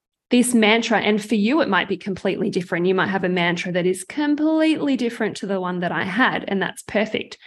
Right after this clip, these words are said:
So I encourage you to consider what is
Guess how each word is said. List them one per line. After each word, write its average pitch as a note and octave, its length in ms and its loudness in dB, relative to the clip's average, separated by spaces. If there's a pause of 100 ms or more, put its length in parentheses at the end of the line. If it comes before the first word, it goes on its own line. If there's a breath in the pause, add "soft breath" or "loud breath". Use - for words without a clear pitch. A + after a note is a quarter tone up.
(400 loud breath)
So A#3 280 6
I A3+ 160 4
encourage A3+ 640 2
you F#3 200 0
to F#3+ 600 0 (760 loud breath)
consider G#3 1120 0 (880)
what B3 420 0
is G#3 800 2